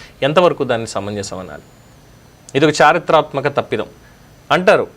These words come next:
ఆ రోజు ఎన్టీఆర్ మరి వెళ్ళలేదు కదా అంటే, ఎన్టీఆర్ ఒక్కడే వెళ్ళలేదు, జగన్మోహన్ రెడ్డి వెళ్ళొద్దు పోని, మిగతా పది మందిని పంపిస్తే ఏం పోయింది?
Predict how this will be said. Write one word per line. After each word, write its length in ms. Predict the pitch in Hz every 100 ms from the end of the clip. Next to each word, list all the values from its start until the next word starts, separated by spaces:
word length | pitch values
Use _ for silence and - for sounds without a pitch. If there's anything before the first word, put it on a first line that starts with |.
| _ -
ఆ 80 | 120
రోజు 240 | 165 160
ఎన్టీఆర్ 760 | 156 151 156 170 165 147 147 139
మరి 160 | 135
వెళ్ళలేదు 500 | 123 123 139 143 127
కదా 140 | 117 113
అంటే, 420 | 110 110 120 120 98
ఎన్టీఆర్ 420 | 104 117 180 175
ఒక్కడే 420 | 120 104 - 165
వెళ్ళలేదు, 460 | 160 147 143 104 104
జగన్మోహన్ 480 | 113 156 202 208
రెడ్డి 180 | 202 180
వెళ్ళొద్దు 340 | 165 165 170 156
పోని, 220 | 151 139
మిగతా 220 | 135 135
పది 220 | - 127
మందిని 280 | 147 170 175
పంపిస్తే 460 | 160 156 151 - 147
ఏం 160 | 156
పోయింది? 360 | 156 156 151